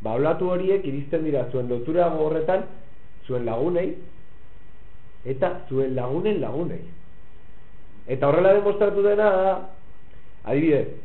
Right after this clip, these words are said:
ba, pozzoloagoak edo flakoak garela, lagu-, edo daukagula, eh, portentualki, aukera gehiago pozzolo edo flakoago izateko, baldin eta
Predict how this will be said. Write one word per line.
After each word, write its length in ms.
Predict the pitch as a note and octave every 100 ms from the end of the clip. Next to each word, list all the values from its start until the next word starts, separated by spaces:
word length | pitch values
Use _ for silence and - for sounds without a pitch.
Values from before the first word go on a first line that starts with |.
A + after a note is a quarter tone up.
| - - - - - - -
ba, 200 | A#2 A2+ A2
pozzoloagoak 800 | A2+ A2+ D#3 D#3+ D3+ D3 C#3 B2+
edo 120 | A#2 A#2
flakoak 400 | D3+ D3+ C#3 B2+
garela, 360 | C#3 E3+ E3 - - -
lagu-, 480 | A#2 C#3 D3+ - - -
edo 200 | C3 C3
daukagula, 540 | B2+ B2+ D3+ D#3 E3 C#3 - - -
eh, 340 | A#2 A#2+ A#2+ A#2+
portentualki, 840 | A#2+ B2+ B2 C#3+ D#3 D3+ G2+ F2 - - -
aukera 340 | A#2 A#2+ D3
gehiago 360 | D3 D3+ D3 B2
pozzolo 360 | A2+ A2+ C3+ C#3
edo 120 | B2+
flakoago 400 | C#3+ C3+ C#3 C#3+
izateko, 340 | C#3+ B2 A#2 A#2+
baldin 280 | D#3+ F3 F3
eta 240 | F#3 E3